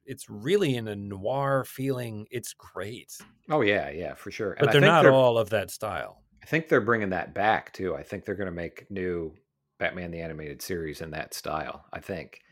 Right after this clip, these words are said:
Speaker 1: And whoever
Speaker 2: Um,
Speaker 1: did the voice for Batman did a terrific job, too.
Speaker 2: Yeah.
Speaker 1: Totally bought that. And
Speaker 2: That
Speaker 1: with
Speaker 2: guy's
Speaker 1: him
Speaker 2: really
Speaker 1: and
Speaker 2: good.
Speaker 1: Bruce Wayne, yeah.
Speaker 2: But, again, I don't know why Disney doesn't do something like that, too. Do, and they could just be one-off ninety-minute things, but do original trilogy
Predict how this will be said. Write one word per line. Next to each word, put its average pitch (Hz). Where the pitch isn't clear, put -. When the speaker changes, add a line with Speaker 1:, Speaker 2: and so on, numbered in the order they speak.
Speaker 1:
And 117
whoever 165
Speaker 2:
Um, 151
Speaker 1:
did 165
the 135
voice 139
for 135
Batman 120
did 92
a 90
terrific 90
job, 76
too. -
Speaker 2:
Yeah. 214
Speaker 1:
Totally 107
bought 92
that. 90
And 101
Speaker 2:
That -
Speaker 1:
with -
Speaker 2:
guy's 143
Speaker 1:
him 117
Speaker 2:
really 123
Speaker 1:
and 120
Speaker 2:
good. 131
Speaker 1:
Bruce 98
Wayne, 78
yeah. 82
Speaker 2:
But, 147
again, 131
I 139
don't 160
know 175
why 156
Disney 151
doesn't 143
do 139
something 135
like 120
that, 135
too. 98
Do, 143
and 127
they 143
could 143
just 160
be 139
one-off 113
ninety-minute 107
things, 104
but 101
do 123
original 131
trilogy 117